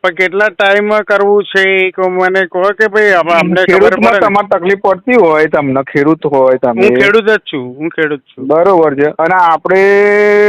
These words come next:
Speaker 2: પેલો જે રોડ બનતો હતો જ્યારે,
Speaker 1: ક્યારે?
Speaker 2: બરોબર છે.
Speaker 1: હા.
Speaker 2: તારાપુર વાળો રોડ બન્યો,
Speaker 1: હા.
Speaker 2: ત્યારે હું તઈ જ હતો.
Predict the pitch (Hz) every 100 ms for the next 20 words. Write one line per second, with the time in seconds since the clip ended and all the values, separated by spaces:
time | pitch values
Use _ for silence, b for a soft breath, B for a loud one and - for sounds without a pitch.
0 | 208 202 185 202 202 180 165 180 175 170
1 | 233 226 165 135 120 120 135 143 - _
2 | _ - 139 131 131 160 196 170 151 143
3 | 175 - - 139 143 165 - _ _ _
4 | _ _ _ _ 143 156 180 196 185 180
5 | 180 156 147 135 127 123 123 135 - 151
6 | 147 156 190 196 190 180 185 147 117 110
7 | 131